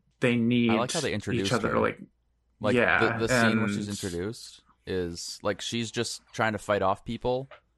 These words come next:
Speaker 2: And, like, you don't
Speaker 1: Mm-hmm.
Speaker 2: even, unless you knew who Anya Taylor-Joy was, you wouldn't know. You just think it's kind of an extra. But, like,
Speaker 1: Yeah.
Speaker 2: obviously it was like, "Oh, there she is. There she is," 'cause I just wanted to see Anya Taylor,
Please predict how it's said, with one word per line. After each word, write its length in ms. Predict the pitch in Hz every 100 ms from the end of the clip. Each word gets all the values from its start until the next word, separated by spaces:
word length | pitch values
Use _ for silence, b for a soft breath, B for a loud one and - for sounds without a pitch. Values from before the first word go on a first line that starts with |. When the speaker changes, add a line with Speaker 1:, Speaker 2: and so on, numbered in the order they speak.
| _ _ _ _ -
Speaker 2:
And, 140 | 104
like, 120 | 104 117
you 120 | 117
don't 120 | 117
Speaker 1:
Mm-hmm. 60 | -
Speaker 2:
even, 280 | 117 110
unless 420 | 104 113 - 135 143
you 80 |
knew 300 | 110 104 107
who 200 | 107 104 92
Anya 200 | 95 98
Taylor-Joy 460 | 101 92 87 95
was, 280 | 87 92 95
you 140 | 90
wouldn't 260 | 90 95 87
know. 160 | 85 85
You 120 | 92
just 180 | 95 -
think 140 | 98
it's 120 | 90
kind 140 | - 92
of 80 | 90
an 100 | -
extra. 440 | 90 - 104 113 - _ _ _ _ _ _ _ _ _ -
But, 160 | 95
like, 160 | 90 87
Speaker 1:
Yeah. 100 | -
Speaker 2:
obviously 240 | 98 98
it 40 | 92
was 80 | 98
like, 80 | -
"Oh, 160 | 139
there 120 | 123 120
she 180 | - 131
is. 220 | 95 -
There 120 | 110
she 140 | -
is," 120 | 113 95
'cause 140 | 92
I 80 | 95
just 140 | 92 95
wanted 180 | 90 82
to 80 |
see 160 | 95 107
Anya 200 | 95 95
Taylor, 260 | - 160